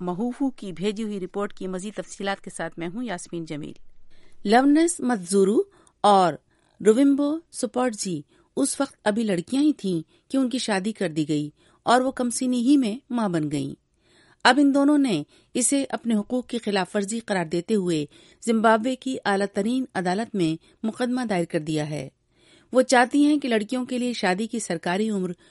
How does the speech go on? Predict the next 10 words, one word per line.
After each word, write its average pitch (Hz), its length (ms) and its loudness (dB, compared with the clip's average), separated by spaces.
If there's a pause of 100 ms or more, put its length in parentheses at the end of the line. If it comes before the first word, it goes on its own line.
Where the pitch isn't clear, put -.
(120)
سولہ 294 340 0
سال 214 240 -2
سے 208 180 -4
بڑھا 165 320 -4
کر 208 220 -2 (360)
اٹھارہ 262 340 -4
سال 185 200 -6
کر 208 160 -4
دی 151 160 -4
جائے 143 260 -8